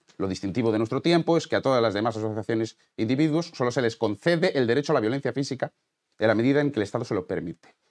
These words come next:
El Estado es la única fuente de, de, del derecho a la violencia.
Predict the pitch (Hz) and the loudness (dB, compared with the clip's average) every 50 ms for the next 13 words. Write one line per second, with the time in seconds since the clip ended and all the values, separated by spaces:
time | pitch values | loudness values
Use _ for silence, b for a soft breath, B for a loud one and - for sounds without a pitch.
0 | _ _ _ _ _ - 82 - - 117 113 110 110 104 101 98 92 90 - 143 | _ _ _ _ _ -10 -8 -4 -2 0 0 2 0 0 0 -2 -2 -2 -2 -4
1 | 151 147 135 117 101 85 90 90 85 90 87 - 90 95 90 95 - 85 - 123 | -4 -2 -2 -4 -4 -2 -2 -2 -2 -2 -4 -4 -4 -4 -4 -4 -6 -6 -6 -6
2 | 92 85 - 98 87 - - _ _ | -6 -6 -6 -8 -10 -12 -18 _ _